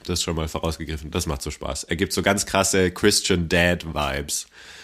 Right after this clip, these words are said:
Ähm, und genau, und Pete Seeger, der wird auch wichtig in seiner Rolle, weil er ist eben dieser Typ, der dann die Folkmusik auch so richtig beschützen will. Und der diesen Traum hat von Folkmusik,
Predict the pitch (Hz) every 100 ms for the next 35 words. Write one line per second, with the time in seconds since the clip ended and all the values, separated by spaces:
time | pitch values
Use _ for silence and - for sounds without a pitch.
0 | - - 98 98 98 98 - - 101 98
1 | 113 104 - 135 - 143 147 147 131 120
2 | 113 110 113 92 165 - 131 107 104 107
3 | 101 101 107 98 95 98 113 117 - 107
4 | 104 101 87 113 117 98 95 98 95 92
5 | - 123 139 110 107 110 - 95 - 98
6 | - 92 95 - 123 - 85 76 71 76
7 | - - - 90 90 98 95 90 95 107
8 | 120 98 95 - 98 95 90 - _ -
9 | 117 135 117 113 104 104 101